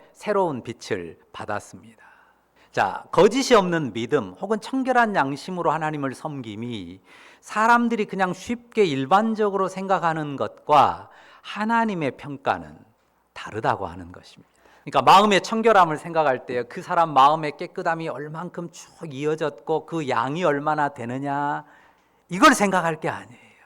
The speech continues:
일정한 수준의 그 청결함,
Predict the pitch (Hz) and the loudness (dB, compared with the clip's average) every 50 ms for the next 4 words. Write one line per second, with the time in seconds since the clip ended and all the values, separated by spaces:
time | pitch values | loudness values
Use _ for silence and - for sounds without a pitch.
0 | _ _ _ _ _ _ - - - - 180 208 202 202 269 269 262 254 254 247 | _ _ _ _ _ _ -20 -20 -8 -2 -2 -2 0 2 2 6 6 6 6 4
1 | 233 - 247 214 226 233 240 240 226 233 226 233 - - - - - 262 240 233 | 2 -4 -8 -8 -4 -2 -2 -2 2 0 0 -2 -2 -14 -14 -8 -6 -4 0 2
2 | 226 220 220 220 220 214 | 4 4 6 4 4 2